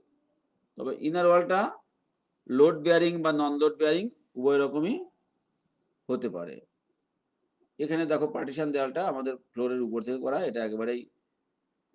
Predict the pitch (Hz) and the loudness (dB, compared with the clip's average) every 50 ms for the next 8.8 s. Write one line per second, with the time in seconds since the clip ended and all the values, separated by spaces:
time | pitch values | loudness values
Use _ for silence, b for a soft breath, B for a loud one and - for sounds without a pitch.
0 | - - 110 117 123 123 120 117 120 117 107 104 113 117 120 127 139 147 147 143 | -8 -4 -2 0 0 0 0 0 0 -2 -2 -2 -2 0 0 2 0 0 -2 -4
1 | _ _ - - - 135 143 156 214 330 330 302 _ _ _ _ _ _ _ _ | _ _ -8 -2 0 2 2 2 0 -4 -8 -12 _ _ _ _ _ _ _ _
2 | _ _ _ _ _ _ _ - - 113 123 135 127 127 131 131 127 123 113 123 | _ _ _ _ _ _ _ -10 -6 -4 -2 0 0 0 0 0 0 0 -2 -4
3 | 120 113 113 110 107 110 - _ _ _ _ _ _ _ _ _ _ _ _ _ | -4 -4 -2 -2 -4 -6 -8 _ _ _ _ _ _ _ _ _ _ _ _ _
4 | _ - 85 92 95 113 117 113 107 104 101 95 - - - _ _ _ _ _ | _ -20 -14 -8 -6 -4 -2 -2 -2 -2 -4 -6 -8 -12 -16 _ _ _ _ _
5 | _ _ _ _ _ _ _ _ _ _ _ _ _ _ _ _ _ _ - 107 | _ _ _ _ _ _ _ _ _ _ _ _ _ _ _ _ _ _ -6 -2
6 | 110 113 110 101 113 110 107 104 101 101 104 - - - 90 98 101 - - 101 | -2 -2 -2 -2 -4 -4 -4 -4 -4 -6 -8 -8 -10 -10 -12 -12 -14 -14 -16 -16
7 | - 107 107 107 110 110 110 117 113 113 113 110 110 107 113 127 131 131 - - | -10 -6 -6 -4 -4 -6 -8 -8 -8 -8 -8 -6 -6 -6 -6 -6 -8 -10 -10 -8
8 | 165 160 143 127 123 113 107 113 110 107 101 98 98 95 - | -8 -6 -6 -6 -6 -6 -6 -6 -4 -4 -6 -6 -10 -12 -16